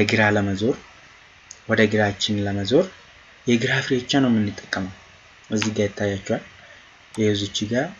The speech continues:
በግራ በኩል የበራች፣ እዚህ ጋር በግራ በኩል ነው የበራች። ስለዚህ የግራ ፍሬቻን መጀመሪያ እናበራለን። መጀመሪያ እናበራለን። እኔ እዚህ ጋር የምነግራችሁ በሀገራችን የተለመደ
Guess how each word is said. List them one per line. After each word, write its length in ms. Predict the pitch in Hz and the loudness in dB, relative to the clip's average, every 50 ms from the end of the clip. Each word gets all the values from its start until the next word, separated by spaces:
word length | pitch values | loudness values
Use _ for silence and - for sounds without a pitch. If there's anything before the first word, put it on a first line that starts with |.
| - - | -20 -8
በግራ 300 | - 107 107 104 110 110 110 107 | -2 0 0 2 2 2 2 2
በኩል 320 | 101 101 101 - - 101 98 | 2 0 -2 -4 -4 -4 -2
የበራች፣ 520 | 101 101 101 98 104 101 104 110 107 107 - | 0 0 0 0 0 0 0 -2 -2 -4 -4
እዚህ 200 | 117 107 113 120 | -4 -2 0 0
ጋር 140 | 135 165 220 196 - - - - - - - | 0 0 -2 -4 -8 -16 -20 -20 -20 -20 -6
በግራ 300 | - 107 107 104 113 113 110 107 | -2 -2 0 2 2 2 2 2
በኩል 320 | 107 104 107 - - 120 113 | 0 -2 -4 -2 0 0 2
ነው 120 | 107 98 | 2 0
የበራች። 440 | 98 95 98 95 95 92 95 - - - - - - - - - - - - - | -2 -4 -4 -6 -6 -8 -10 -10 -14 -16 -16 -16 -14 -14 -12 -12 -14 -14 -14 -6
ስለዚህ 400 | - 131 131 139 139 151 196 254 285 - - - - | -2 2 4 4 4 2 0 -4 -6 -8 -12 -8 -2
የግራ 340 | 120 135 151 143 - 175 175 160 160 | 0 0 0 0 -2 -4 -4 -4 -4
ፍሬቻን 520 | - - 151 143 139 - - 131 123 123 123 117 - - 127 | -4 -2 -2 -2 -2 -2 0 2 2 2 2 -2 -4 -4 -2
መጀመሪያ 560 | 120 123 120 127 147 143 143 143 135 127 120 | 0 0 0 2 0 0 2 4 4 6 6
እናበራለን። 680 | 117 110 104 101 98 98 95 92 92 90 90 - - - - - - - - - - - - - - - - - - - - - - - - - - - - - - - - - - - | 6 6 4 4 2 2 2 0 0 -4 -6 -8 -10 -14 -18 -20 -20 -20 -20 -20 -20 -20 -20 -20 -20 -20 -20 -20 -20 -20 -20 -20 -20 -20 -20 -20 -20 -20 -20 -20 -20 -20 -20 -20 -10 -6
መጀመሪያ 460 | 104 107 110 113 107 104 101 98 95 92 | -4 0 2 2 2 2 0 0 -2 -2
እናበራለን። 640 | 92 90 90 90 90 90 92 92 95 101 110 110 - - - - - - - - - - - - - - - - | -4 -4 -6 -8 -10 -10 -10 -12 -12 -12 -14 -18 -20 -20 -18 -14 -14 -12 -12 -14 -14 -16 -18 -20 -20 -10 -2 2
እኔ 160 | 131 139 160 165 | 4 6 8 8
እዚህ 200 | 165 147 147 143 | 6 6 4 4
ጋር 140 | 131 139 131 | 4 6 6
የምነግራችሁ 720 | 127 123 123 120 113 104 107 110 107 107 107 - - 98 - - - - - - - - - - - - - - - - - - - - - - - - 113 | 6 4 4 2 2 2 2 0 0 0 0 -2 -4 -4 -6 -6 -10 -18 -20 -20 -20 -20 -20 -20 -20 -20 -20 -20 -20 -20 -20 -20 -4 -2 -2 -2 -2 -6 -10
በሀገራችን 840 | 104 120 117 120 117 127 139 - 135 127 120 113 104 - - 107 | -6 -4 -2 -2 -2 -2 -4 -4 -4 -4 -4 -4 -6 -4 -4 -2
የተለመደ 580 | 104 104 107 - 113 110 107 107 104 104 101 101 | -2 -2 -2 0 0 0 2 2 0 0 0 -2